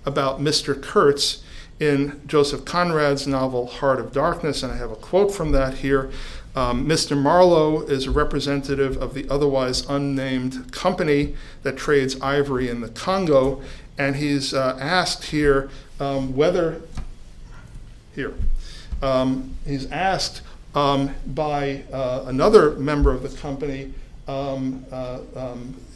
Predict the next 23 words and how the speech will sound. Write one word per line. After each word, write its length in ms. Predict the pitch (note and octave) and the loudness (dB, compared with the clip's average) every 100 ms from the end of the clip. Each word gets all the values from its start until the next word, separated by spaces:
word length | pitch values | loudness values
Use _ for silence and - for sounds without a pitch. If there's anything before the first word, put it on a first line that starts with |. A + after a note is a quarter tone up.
| - | -16
he, 240 | - D3 C#3 | -12 -10 -4
uh, 280 | C3 D#3+ - | -2 -2 -6
he's 320 | - C3+ C3 | -6 -6 -4
asked, 480 | C#3 D3+ D3 - D3 | -4 -2 -4 -4 -4
uh, 220 | C3 - - - | -2 -4 -8 -10
well, 160 | D3 C3 | -8 -6
they're 100 | C3+ | -6
discussing, 800 | C#3 C#3 - F#3+ F#3+ D3+ C3+ C3+ - - - | -6 -8 -4 -4 -2 -2 -4 -8 -16 -18 -8
uh, 240 | C3+ B2+ - | -6 -6 -8
Kurtz, 580 | - B3+ F#3 - - - - | -2 4 4 4 -4 -8 -8
and, 520 | D3 D3 C#3+ C#3+ - - - - | -6 -4 -2 -4 -8 -16 -16 -10
um, 480 | C#3 C3 C3 C3 C3 - - - | -6 -4 -4 -4 -6 -12 -20 -16
the 200 | D3 C#3+ | -6 -2
other 380 | E3+ F3+ D3+ - - - - | 2 4 2 0 -12 -16 -6
member 220 | D#3+ D#3 | -4 -2
of 60 | C#3+ | -2
the 80 | |
company 420 | C#3 A3+ G#3 D#3 C#3+ | -2 -2 0 -2 -2
says, 400 | D#3+ C#3+ C#3 - | -2 -2 -2 -2
"The 80 | |
method 360 | C3 D3+ D#3+ C#3+ | 0 0 0 0
is 160 | C3 - | -2 -2
unsound." 840 | C3 B2 - F#3 G3+ B2+ C3 - | -4 -4 -4 -2 0 0 -4 -8